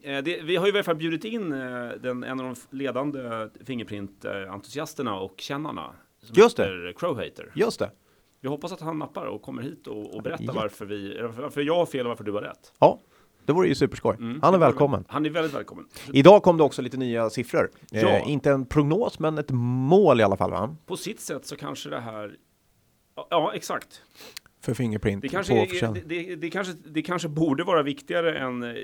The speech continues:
Speaker 1: en enskild kvartalsrapport för det här bolaget.
Speaker 2: Mm.
Speaker 1: Men det jag tycker är anmärkningsvärt att aktien steg ju bara någon procent på
Speaker 2: På väldigt
Speaker 1: nu på morgonen.
Speaker 2: positiva siffror från bolaget, får man säga. Det var en ganska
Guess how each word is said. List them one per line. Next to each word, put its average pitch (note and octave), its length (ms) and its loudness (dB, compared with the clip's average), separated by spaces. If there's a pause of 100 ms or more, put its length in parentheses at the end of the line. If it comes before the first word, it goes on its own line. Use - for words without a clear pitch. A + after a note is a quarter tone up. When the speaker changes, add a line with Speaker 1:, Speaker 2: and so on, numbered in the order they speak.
(200)
Speaker 1:
en A#2+ 160 -8
enskild A2 360 -10
kvartalsrapport G#2 720 -14
för - 120 -20
det G2 60 -10
här F2+ 40 -12
bolaget. F2+ 340 -6
Speaker 2:
Mm. B2 120 -4 (420)
Speaker 1:
Men A#2+ 220 -2
det A#2+ 60 -2
jag A#2+ 100 0
tycker D3+ 180 -12
är - 40 -6
anmärkningsvärt A#2 480 -8
att C#3 100 -14
aktien D3+ 300 -8
steg E3 220 -12
ju D#3+ 60 -12
bara G2 200 -6 (100)
någon G2+ 240 -12
procent - 460 -14
på - 280 -14 (1400)
Speaker 2:
På - 120 0
väldigt A#2 260 6
Speaker 1:
nu A#2+ 40 -6
på - 60 -8
morgonen. C3+ 140 4
Speaker 2:
positiva A2 440 4
siffror G2+ 280 -4
från G2+ 140 -4
bolaget, G2+ 420 0
får - 80 -12
man F2+ 100 -8
säga. E2 180 -8
Det F2 60 -6
var F#2+ 80 -4
en G2+ 60 -4
ganska F#2+ 540 -2